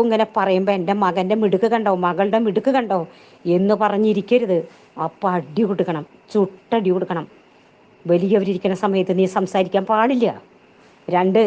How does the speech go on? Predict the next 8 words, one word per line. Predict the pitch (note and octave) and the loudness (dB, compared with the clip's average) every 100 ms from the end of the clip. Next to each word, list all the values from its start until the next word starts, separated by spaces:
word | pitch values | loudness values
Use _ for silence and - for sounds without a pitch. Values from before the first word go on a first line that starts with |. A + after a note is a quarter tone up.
| F3 - - D3+ | 0 -8 -10 -10
അപ്പനെ | - _ A#3+ B3+ | -10 _ 0 0
കുറ്റം | B3+ G#3+ G#3 B3+ B3+ | 0 -2 0 -2 0
പറയുന്ന | A3+ A3 G#3 G#3 A#3+ F4 - - - - - | 0 2 2 2 0 -2 -12 -20 -20 -20 -6
രീതി | F3+ G#3 A3 G#3+ C4 E3+ - - - - F3+ - | -2 2 4 4 4 2 -10 -20 -20 -14 -10 -2
മ-, | F#3+ F#3+ | -2 0
അമ്മ | F#3+ G#3 B3 C4 B3 - | -2 0 0 0 -4 -4
ഉപേക്ഷിക്കണം. | G#3 G3+ G3+ G#3+ F#3+ D3 - - _ - _ - - _ - - _ - - | 2 2 0 -2 -2 -4 -12 -20 _ -20 _ -20 -20 _ -20 -20 _ -20 -4
കാ-, | F#3 F#3+ | -2 -2